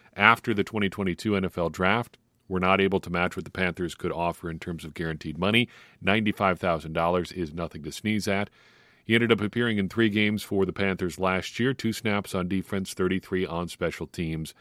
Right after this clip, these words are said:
And there is your roster path. So quick,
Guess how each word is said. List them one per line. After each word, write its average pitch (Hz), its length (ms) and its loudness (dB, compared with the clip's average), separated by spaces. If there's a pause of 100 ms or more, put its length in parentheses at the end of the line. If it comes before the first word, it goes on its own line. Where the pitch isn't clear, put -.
(520)
And 85 200 -4
there 113 440 6
is 92 260 2
your 95 120 2
roster 80 480 -2
path. 85 340 -4
So - 240 0
quick, 127 280 4